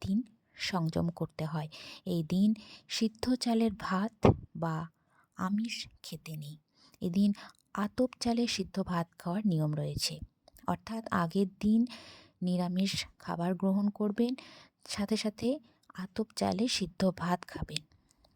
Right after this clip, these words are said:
এছাড়াও কেউ যদি চায় তাহলে ময়দার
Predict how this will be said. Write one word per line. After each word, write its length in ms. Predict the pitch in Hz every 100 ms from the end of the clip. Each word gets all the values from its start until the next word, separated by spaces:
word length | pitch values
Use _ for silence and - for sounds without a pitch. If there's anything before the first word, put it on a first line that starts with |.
| _ -
এছাড়াও 460 | - 196 196 202 220
কেউ 220 | 226 180
যদি 240 | 170 170 190
চায় 360 | - 185 185 247 - - -
তাহলে 360 | 175 165 185 254
ময়দার 420 | 208 165 160 170